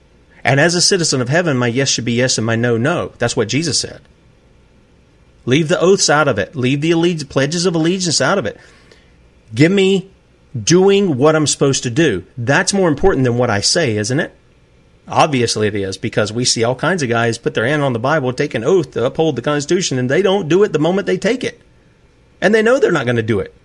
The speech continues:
Some of them don't even know it. I'm more interested in the guy who knows it and will do it than whether or not he tells me he's gonna do it. Aren't you?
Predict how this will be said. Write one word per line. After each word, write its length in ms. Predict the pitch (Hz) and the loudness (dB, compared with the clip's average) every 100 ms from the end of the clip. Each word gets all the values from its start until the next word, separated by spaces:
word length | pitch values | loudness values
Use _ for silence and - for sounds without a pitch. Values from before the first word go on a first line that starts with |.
| - | -10
Some 160 | - 233 | -2 0
of 80 | |
them 60 | 214 | 2
don't 180 | 196 202 | 2 2
even 220 | 196 190 | 2 2
know 200 | 202 254 | 2 0
it. 240 | - - - _ _ _ _ _ _ _ _ | -2 -10 -20 _ _ _ _ _ _ _ _
I'm 160 | - 196 | 0 4
more 180 | 220 214 | 4 4
interested 360 | 208 202 - | 2 0 0
in 60 | 165 | -2
the 60 | |
guy 220 | 156 175 170 | 2 2 2
who 140 | 165 | 2
knows 400 | 135 165 233 151 | 2 2 2 2
it 240 | 117 - - - - - | 0 -2 -12 -20 -10 0
and 160 | 156 | 2
will 140 | 139 127 | 2 0
do 320 | 110 226 180 | 0 2 2
it 260 | 107 - - _ _ _ _ _ _ _ - | -2 -8 -20 _ _ _ _ _ _ _ -2
than 120 | 143 | 0
whether 160 | 160 170 | 2 2
or 40 | |
not 160 | 156 151 | 2 0
he 120 | 156 | -2
tells 300 | - 165 180 | 0 0 2
me 100 | 131 | 0
he's 140 | 110 101 | -4 -4
gonna 160 | 101 | -6
do 80 | 82 | -8
it. 140 | - - _ _ _ _ - | -12 -16 _ _ _ _ -6
Aren't 220 | 123 - | -4 0
you? 300 | 180 240 | 2 0